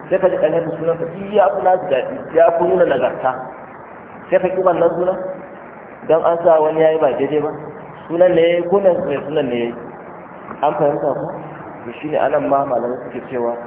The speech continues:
ya kamata a fahimci wannan. Allah bai faɗi waye ba, saboda ba shi ne abin da yake da muhimmanci a cikin saƙon ba. A'a,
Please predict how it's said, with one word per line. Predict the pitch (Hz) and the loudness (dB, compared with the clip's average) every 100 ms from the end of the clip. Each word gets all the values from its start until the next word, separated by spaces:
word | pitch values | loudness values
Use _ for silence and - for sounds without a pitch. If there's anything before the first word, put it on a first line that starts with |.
| - | -6
ya | 127 139 | -2 0
kamata | 123 120 117 | 0 -4 -4
a | - | -6
fahimci | 101 101 - | -8 -12 -8
wannan. | 113 110 101 - - - - | -6 -4 -6 -12 -16 -18 -8
Allah | - 151 156 147 - | 0 2 4 2 2
bai | - | 0
faɗi | - - - | 0 -4 0
waye | 151 127 120 190 | 2 4 4 0
ba, | - 120 117 - - - | 0 0 -2 -6 -10 -8
saboda | 139 143 127 | -4 -2 -2
ba | 120 110 - | -2 -2 -4
shi | 156 160 | -6 -4
ne | 143 | -2
abin | - 143 143 | -2 -2 -4
da | 127 | -4
yake | 127 123 | -4 -6
da | |
muhimmanci | 110 113 127 131 135 131 120 | -6 -6 -6 -8 -8 -6 -8
a | - | -8
cikin | - - 135 135 | -10 -12 -12 -4
saƙon | 131 - 127 110 | -4 0 -2 0
ba. | 110 - - - - - - - | -4 -4 -8 -16 -18 -20 -20 -4
A'a, | 135 143 | 0 2